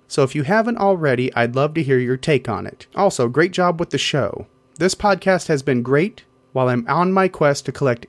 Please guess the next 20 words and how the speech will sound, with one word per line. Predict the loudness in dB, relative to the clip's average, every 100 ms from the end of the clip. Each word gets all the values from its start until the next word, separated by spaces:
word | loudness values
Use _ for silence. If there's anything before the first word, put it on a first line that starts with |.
| 0
every | 0 2 0 0
first | -2 0 2 0 -2
print | 0 0 0
Daredevil | -2 0 0 -2
comic | -4 -6 -6 -4
out | -2 -2 -2
there. | -8 -8 -12 -6
It's | -2
incredibly | -2 -2 0 0 0 0
well | 2 0
done. | 0 -4 -6 -14 _ _ _ -8
Keep | -4 -4
doing | 0 0 2
what | -2 -2
you're | -2
doing. | 0 0 -2 -4
Kindest | -4 -2 0 -2
regards, | -4 0 2 2 0 -4 -14
Savannah | -6 -2 0 0 0
Rogers." | 2 0 0 -8 -12 -14